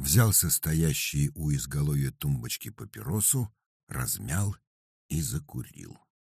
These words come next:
«Нет, человеку творчества нужна только свобода», думал он, спокойно затягиваясь и скашивая глаза на янтарный огонек. Любая зависимость, будь то служба или семья,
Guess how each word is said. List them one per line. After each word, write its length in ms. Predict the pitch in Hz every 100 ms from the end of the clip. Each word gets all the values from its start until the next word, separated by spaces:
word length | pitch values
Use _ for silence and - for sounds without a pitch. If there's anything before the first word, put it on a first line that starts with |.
| _ _ _ _ _ _ _ _ _ -
«Нет, 520 | 76 - - - - _ -
человеку 600 | - - - 123 - -
творчества 1040 | - - 139 - - 107 - 165 151 71 - _ _ _ -
нужна 340 | 58 65 64 - -
только 600 | 85 131 143 - - 87
свобода», 960 | - - - - - - - 123 143 _ _ _ _ 71
думал 360 | 76 58 62 -
он, 220 | 107 110 _ _ _ _ -
спокойно 540 | - 135 - 120 110
затягиваясь 680 | 101 104 - 156 123 110 -
и 40 | -
скашивая 600 | - - - - 98 90
глаза 500 | 90 95 98 135 - _ _ _
на 120 | 110 113
янтарный 760 | 107 101 - 110 101 104 95
огонек. 600 | 98 98 95 98 - - _ _ _ _ _ _ _ -
Любая 460 | 101 170 147 143 127
зависимость, 880 | 120 120 117 101 - 117 117 -
будь 260 | 135 139 -
то 140 | 139
служба 560 | - - 92 120 90 92
или 120 | 92
семья, 640 | - 87 80 87 113 73